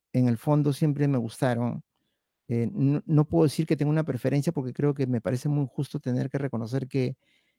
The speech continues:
siempre traté de dar mi cien por ciento, hasta más del cien por ciento en cada uno de estas, de estos trabajos. Pero sí, tal vez te podría decir que las que más me,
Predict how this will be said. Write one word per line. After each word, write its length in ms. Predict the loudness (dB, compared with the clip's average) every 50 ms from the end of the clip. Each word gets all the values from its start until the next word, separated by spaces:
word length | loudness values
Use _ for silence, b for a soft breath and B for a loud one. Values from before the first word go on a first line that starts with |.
| _ _
siempre 480 | -14 -6 2 4 4 4 4 4 2 0
traté 340 | 2 0 -2 0 2 2 2
de 100 | 2 2 2
dar 300 | 2 2 2 2 0 2
mi 340 | 2 2 2 2 0 -2 -4
cien 320 | -6 -2 0 0 0 0
por 200 | 0 -2 -4 -4
ciento, 420 | -4 -4 -4 -4 -4 -4 -4 -4 -6
hasta 220 | -6 -6 -6 -6
más 300 | -4 -2 -2 -2 -2 -4
del 140 | -6 -8 -6
cien 200 | -4 -4 -4 -4
por 160 | -6 -8 -10
ciento 420 | -8 -8 -6 -6 -6 -6 -6 -6 -6
en 100 | -6 -6
cada 180 | -8 -8 -6 -6
uno 140 | -6 -8
de 60 | -8 -8
estas, 300 | -10 -10 -12 -12 -14 _
de 140 | -14 -12 -12
estos 360 | -12 -10 -10 -10 -10 -10 -12 _ _ _ _ _ _ _ _ _
trabajos. 600 | -2 -2 -2 -2 -2 -6 -6 -8 -12 -12 -12 _ _ _ _ _ _ _ _ _ _ _ _ _ 0
Pero 360 | 2 4 4 4 4 4 2
sí, 420 | 0 0 0 2 2 2 2 0 _ _ _ _
tal 160 | 2 4 6 6
vez 120 | 4 4
te 100 | 4 2
podría 260 | 2 2 2 4 4
decir 280 | 2 2 2 0 0 0
que 160 | 0 -2 0
las 220 | 0 0 -2 -2 -2
que 120 | -2 -2
más 180 | 0 2 2 2
me, 300 | 2 2 2 0 0 -2